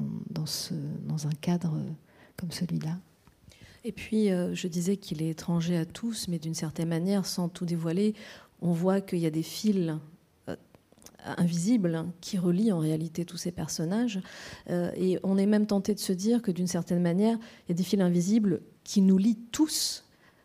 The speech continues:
Speaker 2: Euh, vous parliez de la simultanéité, mais quelque part, j'ai le sentiment en vous lisant que vous nous dites qu'on est tous liés par quelque chose, que ce soit par le chant, euh, dans la salle de bain, que ce soit, euh, parce que nous sommes dans le même quartier au même moment, parce que nous avons une douleur, euh, similaire. Et,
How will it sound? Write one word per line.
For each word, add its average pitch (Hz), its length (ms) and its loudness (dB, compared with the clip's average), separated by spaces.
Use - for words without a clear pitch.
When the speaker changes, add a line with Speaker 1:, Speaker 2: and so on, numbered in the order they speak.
Speaker 2:
Euh, 170 300 4
vous 175 80 -2
parliez 190 340 4
de 180 100 4
la 165 120 2
simultanéité, 180 1120 2
mais 180 320 0
quelque 185 240 0
part, 233 280 4
j'ai 196 120 4
le 180 60 0
sentiment 202 560 2
en - 20 2
vous 175 140 -2
lisant 190 380 2
que 185 240 0
vous 185 100 2
nous 190 120 4
dites 208 460 0
qu'on 196 180 4
est 196 180 0
tous - 300 -2
liés 202 220 4
par 190 180 -6
quelque 190 240 -2
chose, 220 240 -2
que 208 80 -2
ce 185 100 -6
soit 180 200 -2
par 170 140 -2
le 165 120 2
chant, 185 400 0
euh, 165 140 2
dans 170 120 2
la 165 100 2
salle 165 240 -2
de 175 80 0
bain, 185 380 2
que 202 120 -2
ce 180 160 -4
soit, 185 520 0
euh, 170 180 2
parce - 220 -4
que - 120 -4
nous 185 140 2
sommes 180 280 0
dans 170 100 2
le 170 60 2
même 170 200 2
quartier 175 340 -4
au 175 40 2
même 170 160 2
moment, 170 420 2
parce 208 220 -4
que 185 80 -2
nous 170 100 0
avons 170 160 0
une 175 140 4
douleur, 180 420 2
euh, 175 80 2
similaire. 185 460 0
Et, 220 80 0